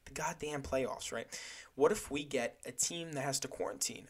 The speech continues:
all right? Now, these games have been moving around, like, two weeks, like, a week, two weeks. I think, I think they've been giving, like, a week,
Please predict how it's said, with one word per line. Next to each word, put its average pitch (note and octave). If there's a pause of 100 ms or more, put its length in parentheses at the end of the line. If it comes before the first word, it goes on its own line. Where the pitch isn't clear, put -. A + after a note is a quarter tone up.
all G2+
right? C#3+
Now, C3
these D#3+
games F#3+
have C#3+
been C3
moving C#3+
around, C#3+
like, A#2
two E3+
weeks, E3+
like, A#2+
a -
week, C#3+
two C#3+
weeks. C#3+
I C3+
think, F#3
I D3
think F#3+
they've E3+
been D3
giving, C3+
like, A#2+
a F2
week, G#2